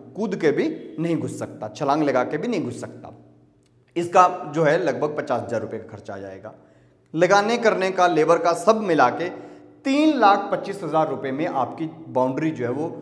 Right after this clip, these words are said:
ढाई एकड़ की proper बन जाएगी, कोई कुत्ता बिल्ला नहीं घुसेगा अंदर।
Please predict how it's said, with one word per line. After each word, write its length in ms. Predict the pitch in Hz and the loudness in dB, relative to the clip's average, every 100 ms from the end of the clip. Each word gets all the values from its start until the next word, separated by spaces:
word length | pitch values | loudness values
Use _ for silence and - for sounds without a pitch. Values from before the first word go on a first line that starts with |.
| - | -14
ढाई 240 | 107 131 131 | -6 -4 -2
एकड़ 220 | 123 120 | -4 -6
की 120 | 120 | -8
proper 360 | 185 127 113 - | -8 -6 -4 -4
बन 220 | 120 113 | -6 -4
जाएगी, 340 | 113 131 165 208 | 2 2 2 -2
कोई 140 | 170 | -2
कुत्ता 300 | - - 127 | -4 -2 -2
बिल्ला 260 | 117 127 165 | 0 0 0
नहीं 260 | 123 120 | -2 -6
घुसेगा 380 | 120 - 104 98 | -10 -12 -14 -14
अंदर। 340 | 92 85 87 | -14 -18 -20